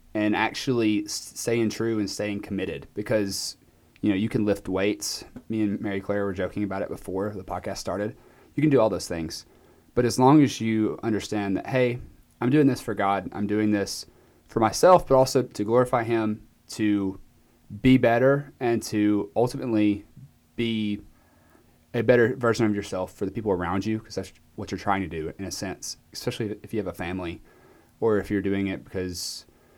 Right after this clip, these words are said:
say, your friend is really big into biking and you're trying to, trying to grow that relationship. That's the goal. You're trying to grow amongst your brothers and sisters in Christ, and you're trying to glorify God in the process.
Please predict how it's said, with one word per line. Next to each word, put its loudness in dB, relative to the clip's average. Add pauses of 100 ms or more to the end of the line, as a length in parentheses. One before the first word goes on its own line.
(400)
say, -2
your -4
friend -2 (300)
is -8
really -4
big -4
into 0
biking -8 (260)
and -10
you're -8
trying -8
to, -20 (160)
trying -8
to -6
grow -4
that -6 (260)
relationship. -6 (580)
That's 2
the 0
goal. 4
You're 0
trying 2
to -2
grow 0
amongst -4
your -4
brothers -4
and -4
sisters -10
in -8
Christ, -4
and -20
you're -2
trying -4
to -4
glorify -8
God -6
in -10
the -12
process. -12